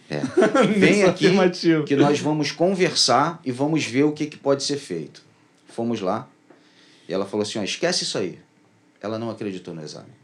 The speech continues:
Speaker 1: Na verdade, ela não acreditou em Deus. Porque foi falado a ela, né?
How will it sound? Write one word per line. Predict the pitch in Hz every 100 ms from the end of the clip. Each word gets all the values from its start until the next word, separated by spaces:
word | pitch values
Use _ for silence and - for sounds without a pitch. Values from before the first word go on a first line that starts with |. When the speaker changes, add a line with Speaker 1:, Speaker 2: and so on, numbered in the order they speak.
| _ _ _
Speaker 1:
Na | 127
verdade, | 120 92 107 98
ela | 92 98
não | 95
acreditou | 98 95 85 87
em | 85
Deus. | 80 - - - - _ _ _ _ _ _ _ _ _ _
Porque | - 92 127
foi | 165
falado | 160 123 92 85 80
a |
ela, | 71 60 - _ -
né? | 98